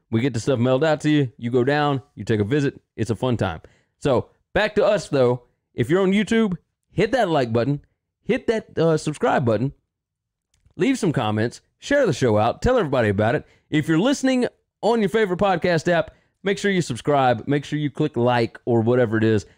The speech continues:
And make sure you leave a review. Five-star written review. If you write a review, we'll see it, and we'll read it on the air. We'll talk about it. Because some of you guys are funny. Some of you guys are jokesters,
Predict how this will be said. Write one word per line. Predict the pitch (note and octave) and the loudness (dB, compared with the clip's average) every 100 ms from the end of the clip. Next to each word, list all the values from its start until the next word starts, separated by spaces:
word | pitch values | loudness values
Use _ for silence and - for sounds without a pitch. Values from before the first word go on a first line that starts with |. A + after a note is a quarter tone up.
| _ _ _ | _ _ _
And | C#3 F#3+ | -4 -2
make | A#3 | -2
sure | - | -4
you | A3+ | -4
leave | G#3 G#3+ G#3 | 0 0 0
a | |
review. | G#3 F#3 G3 - _ _ _ | -2 -2 -2 -4 _ _ _
Five-star | D#3 G#3+ G#3 G#3 G#3+ A3 G#3+ _ | -2 0 0 0 2 0 -2 _
written | B2 F#3 G#3+ | -2 0 0
review. | G#3 F3+ F#3 F#3 - _ _ | 0 2 2 0 -8 _ _
If | B2 | -4
you | A#2+ B2+ | 0 2
write | G#3 C4 | 2 2
a | |
review, | C4 A3 E3 D#3 D#3+ - _ _ | 2 2 2 2 0 -6 _ _
we'll | C3 A#3+ | 0 0
see | - C4+ A3 | 0 -2 0
it, | C#3+ - _ _ - | 0 -4 _ _ -4
and | G3+ | -2
we'll | D4+ | 0
read | G#3 A3 | 0 0
it | A#3+ | 0
on | A#3 | 0
the | |
air. | B3 B3 - _ _ - | 0 0 -4 _ _ -6
We'll | G#3+ | -2
talk | C4 B3+ E3 | 0 0 -2
about | G#2+ - | -4 -8
it. | - _ _ _ | -14 _ _ _
Because | A#2+ D#3 - | -4 -4 -2
some | D#4 D#4+ | -2 0
of | |
you | A#3+ | 0
guys | F3 E3 C#3 | 0 0 0
are | C#3 | -2
funny. | - D#4+ - _ _ _ _ _ _ _ _ - | -2 -4 -6 _ _ _ _ _ _ _ _ -8
Some | C#4 | -6
of | |
you | C4+ | -2
guys | D#3+ D3+ D#3+ E3 | 0 2 0 -2
are | - B2+ | -2 -2
jokesters, | D3+ C#4 - - G2+ G#2 | 0 -2 -2 -6 -8 -8